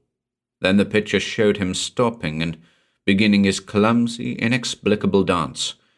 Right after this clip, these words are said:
and beating insanely at his own neck and chest. But the picture revealed something more,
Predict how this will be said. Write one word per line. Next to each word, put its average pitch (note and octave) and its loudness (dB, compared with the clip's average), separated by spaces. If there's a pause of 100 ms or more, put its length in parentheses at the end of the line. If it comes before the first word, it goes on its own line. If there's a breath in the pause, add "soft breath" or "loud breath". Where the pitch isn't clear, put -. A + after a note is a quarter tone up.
(140)
and E2 -2
beating E2 0
insanely D2+ 0
at B1+ -8
his D2+ -4
own F2 -2
neck E2+ -4
and - -20
chest. - -8 (1080)
But C3+ 2
the D3 2
picture E3 -2
revealed B2+ 4
something G2+ 2
more, G2+ 0